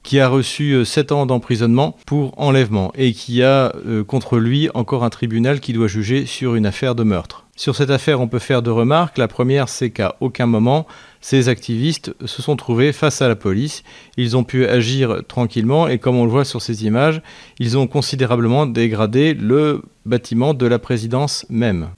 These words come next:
Ils avaient sans aucun doute des complicités à l'intérieur. Dans la mesure où tous ces groupes armés sont contrôlés soit par le gouvernement ukrainien, soit par des oligarques, on peut se demander pour qui ces activistes sont intervenus. En tout cas, c'est un camouflet pour le président Zelensky,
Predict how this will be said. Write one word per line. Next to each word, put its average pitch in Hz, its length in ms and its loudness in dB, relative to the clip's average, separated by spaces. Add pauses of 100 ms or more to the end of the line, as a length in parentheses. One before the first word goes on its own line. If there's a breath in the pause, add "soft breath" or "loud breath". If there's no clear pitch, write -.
Ils 127 160 2
avaient 131 140 2
sans 127 200 0
aucun 120 240 0
doute 139 320 0
des 110 260 0
complicités 123 680 -2
à 131 120 0
l'intérieur. 110 560 0 (120)
Dans 127 120 0
la 135 100 4
mesure 139 300 2
où 117 180 4
tous 131 160 -6
ces 135 160 0
groupes 120 220 -2
armés 135 360 2 (120)
sont 143 240 0
contrôlés 131 580 2
soit 139 320 0
par 120 160 2
le 120 80 2
gouvernement 117 580 2
ukrainien, 117 640 0
soit 131 320 0
par 110 140 0
des 101 160 -4
oligarques, 107 500 0
on - 60 -8
peut 135 160 0
se 131 120 -2
demander 120 380 2
pour - 320 -4
qui 151 300 -2
ces 139 340 2
activistes 127 640 -2
sont 143 260 -4
intervenus. 117 560 0 (260)
En 127 60 -2
tout 131 140 -4
cas, 156 140 2
c'est 131 200 -4
un 120 60 2
camouflet 131 500 0
pour 123 300 -2
le 107 180 2
président 113 460 -2
Zelensky, 107 600 -2